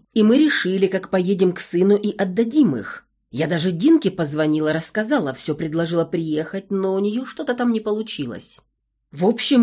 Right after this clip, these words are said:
мы были объединены случившимся, все напились. Филипп идти уже не мог, Боря понёс его в номер. А Карл держался бодрячком. Вот я и предложила ему подышать,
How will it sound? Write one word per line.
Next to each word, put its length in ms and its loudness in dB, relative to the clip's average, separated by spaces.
мы 120 6
были 260 4
объединены 720 2
случившимся, 1040 -2
все 240 2
напились. 760 -2
Филипп 460 0
идти 340 2
уже 240 0
не 160 2
мог, 380 -2
Боря 300 0
понёс 400 0
его 200 -2
в 120 -4
номер. 480 -2
А 160 -6
Карл 560 -2
держался 600 -2
бодрячком. 920 -4
Вот 300 -4
я 180 2
и 40 4
предложила 680 2
ему 300 0
подышать, 760 -4